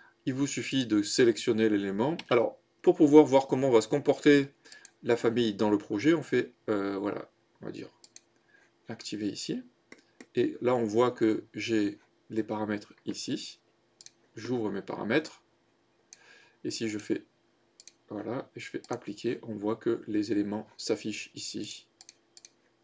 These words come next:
tout simplement, et on voit que ça gère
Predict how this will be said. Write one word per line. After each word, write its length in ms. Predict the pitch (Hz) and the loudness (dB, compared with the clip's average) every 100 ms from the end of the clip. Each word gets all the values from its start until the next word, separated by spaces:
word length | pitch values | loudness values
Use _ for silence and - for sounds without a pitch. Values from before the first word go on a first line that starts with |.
| _ | _
tout 120 | - 120 | -12 -8
simplement, 640 | - 107 107 101 104 117 - - | -6 -6 -6 -8 -8 -10 -16 -10
et 60 | 113 | -8
on 100 | 98 | -2
voit 160 | 110 | -2
que 340 | 110 113 110 - | 0 -2 -2 -8
ça 220 | - - - - - | -12 -10 -10 -14 -18
gère 420 | - 120 120 - | -6 -4 -4 -12